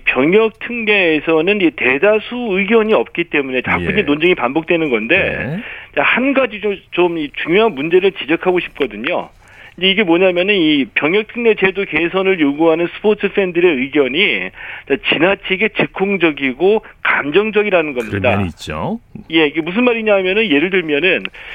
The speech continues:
Speaker 1: 이 도쿄올림픽에서의 활약을 보고 병역 특례를 주라라고 주장했는데 이 만약에 이천이십사 년 파리 올림픽에서 부진하면 반대로 병역 특례를 박탈해라, 이런 주장이 또 나온다는 거죠.
Speaker 2: 그럴 수 있죠.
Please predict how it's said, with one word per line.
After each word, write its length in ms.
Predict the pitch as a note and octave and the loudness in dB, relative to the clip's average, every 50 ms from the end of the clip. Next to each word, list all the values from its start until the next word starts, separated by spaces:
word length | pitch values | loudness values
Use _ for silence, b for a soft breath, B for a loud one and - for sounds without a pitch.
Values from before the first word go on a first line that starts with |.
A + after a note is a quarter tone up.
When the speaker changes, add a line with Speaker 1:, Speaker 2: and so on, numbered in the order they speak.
| B B B | B B B
Speaker 1:
이 80 | B D#3+ | B -2
도쿄올림픽에서의 840 | - D#3+ E3+ - A3+ A#3 A3+ A#3 - A#3 A3+ A3+ G3+ F3 G#3+ A3+ A3 | 0 0 0 0 0 0 0 0 0 0 2 2 2 2 2 2 2
활약을 420 | G3 - A3+ A#3+ A#3+ A3+ A3+ G#3+ | 2 2 0 0 0 0 -2 -2
보고 240 | - - E3+ E3 F3+ | -2 0 0 0 0
병역 360 | - - C#3+ D#3 F#3+ G3+ G3 | -2 -2 0 2 2 2 0
특례를 440 | - - B3 A#3+ A3 G#3+ G#3 G3+ F#3+ - - - | -2 -4 -2 0 2 4 4 2 2 0 -4 -4
주라라고 600 | D#3+ F#3 F3+ D#3+ C3+ A#2+ B2 C3+ C#3+ D3+ F#3+ G3+ | 0 0 2 2 2 0 0 0 0 0 -2 -2
주장했는데 960 | - - - F3 E3 E3+ G3 G#3 F#3 D3+ C3+ B2 C3 F3 E3+ B2 F#2+ D#2+ - B B B B B B | -2 0 0 0 2 2 0 0 0 0 0 0 0 2 2 0 0 -4 -8 B B B B B B
이 80 | F#3 F#3 | -2 0
만약에 840 | D#3 C#3 D3+ F#3+ G#3+ A3 G3+ G#3 A3+ A3+ A3 G#3+ G#3 G#3 G3 - - | 0 2 2 2 0 2 2 2 2 4 4 4 2 2 0 0 -4
이천이십사 800 | E3 F3 F#3+ - - A3 A3+ G3+ F3 E3+ E3 G3 - - G#3 G3+ | -6 -6 -6 -2 0 0 0 0 0 -2 -4 -6 -4 -2 -2 0
년 140 | G3 G3 F#3 E3+ - | 0 0 -2 -2 -4
파리 360 | - - G3+ G3+ G3+ G#3 A3 | -2 0 0 0 0 0 0
올림픽에서 680 | G#3 F3 F3 F#3 F#3 F3+ - F#3 E3 E3+ E3+ E3+ F3+ E3+ | 0 0 0 0 -2 -4 -6 -4 -2 0 0 2 0 -2
부진하면 580 | - - D#3+ D#3 D#3 D#3+ D#3+ D#3+ D#3+ F#3 G3 | -2 -4 -6 -2 0 0 2 0 0 0 -2
반대로 600 | F#3 - - C3 C3+ D3 D3 D#3 D3 D#3+ F#3+ G#3+ G#3 B B B B B B | -2 -2 0 0 0 2 2 2 4 4 2 2 0 B B B B B B
병역 420 | - - C3 C#3+ D#3+ F#3+ G3+ G3 | -8 -4 0 2 2 2 2 0
특례를 440 | - - A3 G#3+ G3+ F#3 E3+ G#3 G#3+ | -2 -6 -4 -2 0 2 4 4 2
박탈해라, 760 | - - - G#3 - - - F#3 G3 F#3+ E3+ C#3 C#3 C#3 B2+ - - | 2 0 -6 -6 -6 -4 -2 -2 0 0 0 2 2 0 0 -2 -6
이런 260 | C3 D#3 F3+ A#3 B3 | -4 0 0 0 0
주장이 280 | - G3 G#3 A#3 G#3+ G3 | 0 0 0 0 0 0
또 80 | G3+ | 0
나온다는 460 | F#3+ C#3 B2+ D3+ G3 G#3+ A3 G#3 E3+ A2+ | 0 2 2 0 0 -2 -4 -4 -6 -8
거죠. 140 | A2+ G#2+ | -6 -4
Speaker 2:
그럴 140 | - D3 F3 | 0 0 0
수 140 | - - A2+ | 0 0 -4
있죠. 360 | F2+ - - - A#1+ A#1+ A#1+ | -6 -8 -10 -14 -14 -14 -16